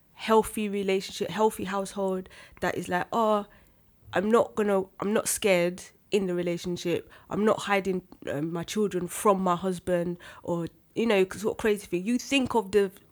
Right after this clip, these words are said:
the, the fairy tale version, right? And I was like, "Ah, that would be nice." And then, yeah, I gave it to God,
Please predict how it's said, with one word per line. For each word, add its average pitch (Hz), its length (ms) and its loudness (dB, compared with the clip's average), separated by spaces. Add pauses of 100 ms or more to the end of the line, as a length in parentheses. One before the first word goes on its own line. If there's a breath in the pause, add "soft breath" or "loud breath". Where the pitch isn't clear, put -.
the, 175 200 -2 (140)
the 175 140 -2
fairy 214 380 4
tale 196 260 4
version, 180 540 0
right? 175 260 -2 (540 loud breath)
And 196 100 2
I 208 40 6
was 214 120 0
like, 254 160 2
"Ah, 339 280 8
that 381 140 6
would 302 160 -2
be 262 80 0
nice." - 440 -6 (480)
And 190 160 -4
then, 196 320 -2 (880)
yeah, 262 240 -4 (1300 loud breath)
I 180 80 -4
gave 214 200 4
it - 180 -6
to 202 80 -6
God, 196 220 -2